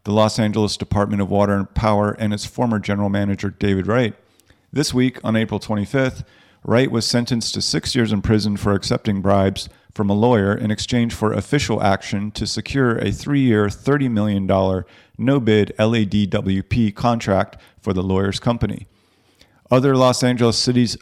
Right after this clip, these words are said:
Attorney's Office and L A D W P attorneys have also made plea agreements in this case. They include former L A D W Chief Information Security Officer David Alexander, who pleaded guilty to one count of making false statements to investigators,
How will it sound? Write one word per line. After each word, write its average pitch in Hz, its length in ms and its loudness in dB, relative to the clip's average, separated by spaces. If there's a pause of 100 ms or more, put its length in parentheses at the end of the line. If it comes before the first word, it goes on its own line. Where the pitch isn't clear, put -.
Attorney's 117 540 0
Office 113 400 0
and 101 220 -4
L 107 180 2
A 107 100 2
D 110 220 0
W 98 360 2
P 110 400 0 (440)
attorneys 120 500 -2
have 101 180 0
also 147 260 2
made 104 340 0
plea 104 200 0
agreements 98 480 -4
in 101 140 -2
this 92 160 -4
case. 104 340 -6 (520)
They 120 160 4
include 117 360 0
former 113 380 2
L 107 180 4
A 104 100 4
D 101 220 2
W 101 400 4
Chief - 260 0
Information 101 520 -2
Security 101 440 2
Officer 101 380 2
David 95 320 2
Alexander, 123 680 0 (280)
who 117 100 -4
pleaded 110 380 2
guilty 107 340 2
to 101 140 0
one 104 240 0
count 104 320 0
of 90 100 -2
making 98 320 -2
false - 260 -2
statements 107 460 -4
to 98 140 -4
investigators, 98 800 0